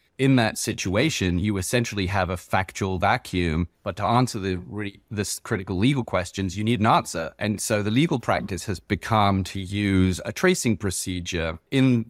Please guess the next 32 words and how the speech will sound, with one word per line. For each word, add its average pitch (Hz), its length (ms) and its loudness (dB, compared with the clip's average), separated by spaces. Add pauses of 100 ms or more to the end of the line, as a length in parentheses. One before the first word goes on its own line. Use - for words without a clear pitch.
some 156 220 2
of 151 80 2
the 127 60 2
case 139 400 0
law, 110 160 4
it's 87 120 0
actually 104 460 2
interesting 110 460 2
that 98 140 0 (400)
it's - 280 -2
referred 117 520 2
to 107 280 2
as, 92 160 -2 (100)
as 98 180 0
a 98 40 0
legal 104 460 0
fiction 95 500 -2
or 87 120 2
a 87 40 -4
convenient 101 500 2
fiction 87 680 -2 (500)
is 113 200 0
created 110 520 2
by 90 120 4
using 92 480 0
these 85 180 -2
procedures, 98 960 0 (480)
uh, 98 120 2
which 98 240 -2
may 127 260 4
be 110 320 -2 (100)
objective 98 1040 0